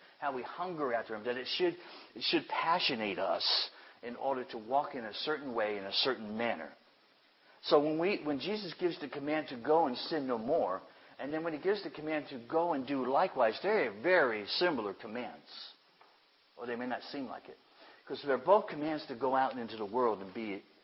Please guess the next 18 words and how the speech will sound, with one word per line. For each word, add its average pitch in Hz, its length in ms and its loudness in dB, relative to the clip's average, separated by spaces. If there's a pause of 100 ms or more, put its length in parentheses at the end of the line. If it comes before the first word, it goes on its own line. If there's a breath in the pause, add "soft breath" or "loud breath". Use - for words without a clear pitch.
be 110 140 -6
a 95 40 -8 (140)
change, 92 320 -10 (120)
be 113 100 -10
a 95 40 -6
difference 87 460 -12
maker - 280 -18 (420)
in 233 60 -14
the 185 80 -10
world. - 220 -12 (760 loud breath)
See, 185 120 8
if 151 140 4
we 196 100 4
can, 151 260 0
if 139 160 0
we 208 140 2
can 143 240 0
walk 160 340 10